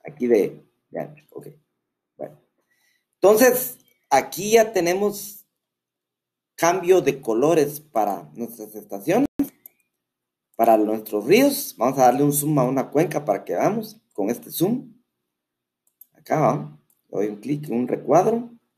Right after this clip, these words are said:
Y vamos a darle un zoom a una cuenca. Vean, aquí hay una cuenca, miren. Por ejemplo, esta de acá.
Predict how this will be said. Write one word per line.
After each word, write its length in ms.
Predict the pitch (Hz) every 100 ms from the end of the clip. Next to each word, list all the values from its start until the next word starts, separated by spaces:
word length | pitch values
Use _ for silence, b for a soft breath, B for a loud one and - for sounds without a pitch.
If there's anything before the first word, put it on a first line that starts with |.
| _ _ _ _ _ _ _ _ _ _ _ -
Y 80 |
vamos 320 | 104 117 131 123
a 80 | 104
darle 220 | 113 120
un 100 | 117
zoom 220 | - 131
a 40 | 104
una 280 | 107 -
cuenca. 360 | - 147 - 277 - _ _ _ _ _ _ _ _ _ -
Vean, 360 | 139 180 147 87
aquí 220 | 92 107
hay 60 |
una 200 | 110 98
cuenca, 340 | - 104 104 82
miren. 340 | 120 143 147 - _ _ _ _ _ _
Por 100 | -
ejemplo, 240 | 101 101 110
esta 280 | 113 -
de 60 | 101
acá. 320 | 78 - -